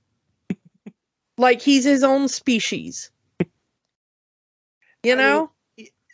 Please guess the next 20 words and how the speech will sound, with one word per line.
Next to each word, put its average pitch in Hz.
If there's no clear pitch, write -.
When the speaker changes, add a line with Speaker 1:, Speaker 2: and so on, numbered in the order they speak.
Speaker 1:
I 247
mean, 240
there 226
are 240
Speaker 2:
Like, 254
Speaker 1:
some 262
car-, 214
Speaker 2:
Mickey 269
Speaker 1:
there 381
are 370
Speaker 2:
is 392
Speaker 1:
some 403
Speaker 2:
a 359
mouse, 277
and 247
Donald 247
is 311
a 339
duck, 220
and, 220